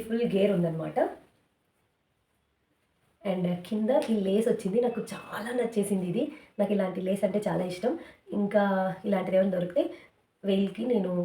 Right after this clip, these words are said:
కొంచెం స్టిచ్ చేయించుకుంటాను ఏదైనా తీసుకొని. So ఇదన్నమాట ఒకటి. నెక్స్ట్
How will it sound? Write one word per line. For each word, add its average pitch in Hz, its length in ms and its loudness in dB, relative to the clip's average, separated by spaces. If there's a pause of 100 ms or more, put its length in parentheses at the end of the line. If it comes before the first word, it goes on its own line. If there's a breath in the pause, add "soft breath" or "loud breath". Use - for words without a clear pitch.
కొంచెం 175 240 -2 (100)
స్టిచ్ 185 240 -6
చేయించుకుంటాను 170 640 -2
ఏదైనా 175 280 -2
తీసుకొని. 170 420 -4 (480 loud breath)
So 285 60 6 (200)
ఇదన్నమాట 165 480 0 (540)
ఒకటి. 175 260 -4 (1120)
నెక్స్ట్ - 320 -4